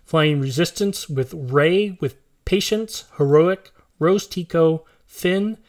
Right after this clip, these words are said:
Engine Upgrade, and Title. Zay Versio with Heroic, Elusive, Ferrosphere Paint, Integrated S-Foils, and Jamming Beam.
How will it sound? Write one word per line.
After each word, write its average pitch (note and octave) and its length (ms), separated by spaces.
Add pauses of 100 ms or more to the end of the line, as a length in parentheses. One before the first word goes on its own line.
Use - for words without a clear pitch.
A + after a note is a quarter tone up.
(180)
Engine F#3 300
Upgrade, E3+ 640
and C#3 220
Title. C3+ 500 (640)
Zay D3+ 280
Versio E3 640
with E3 160
Heroic, D3 640
Elusive, E3 540
Ferrosphere E3 800
Paint, D#3 420 (320)
Integrated F3 600
S-Foils, D3+ 540
and C#3+ 160
Jamming D#3+ 480
Beam. B2+ 380